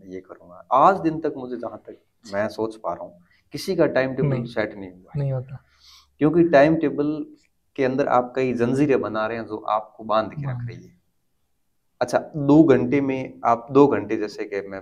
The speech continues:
Speaker 1: geography पढ़ूंगा, अच्छा आपका और मन हो रहा है तो क्या आप वहीं छोड़ दोगे आधी लाइन को कि मेरे दो घंटे हो गए? इतना क्यों torture कर रहे हो? ऐसे time table बना नहीं, नहीं
Speaker 2: नहीं।
Speaker 1: चाहिए। बस ये रखो कि हाँ,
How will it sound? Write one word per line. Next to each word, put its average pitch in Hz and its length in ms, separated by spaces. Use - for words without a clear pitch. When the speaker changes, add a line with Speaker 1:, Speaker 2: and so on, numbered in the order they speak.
Speaker 1:
geography 98 440
पढ़ूंगा, 85 360
अच्छा - 180
आपका 127 360
और 127 160
मन 127 240
हो 117 100
रहा 117 100
है 113 60
तो 117 80
क्या 113 160
आप 110 120
वहीं 107 180
छोड़ 139 220
दोगे 139 240
आधी 135 180
लाइन 139 240
को 135 160
कि 113 160
मेरे 104 140
दो 101 140
घंटे 85 260
हो - 220
गए? - 120
इतना 165 300
क्यों 127 240
torture 101 300
कर - 160
रहे - 160
हो? - 180
ऐसे 143 240
time 151 240
table 165 120
बना 160 220
नहीं, 185 200
नहीं 165 160
Speaker 2:
नहीं। 131 240
Speaker 1:
चाहिए। - 220
बस 156 260
ये 147 160
रखो 135 320
कि 123 180
हाँ, 110 180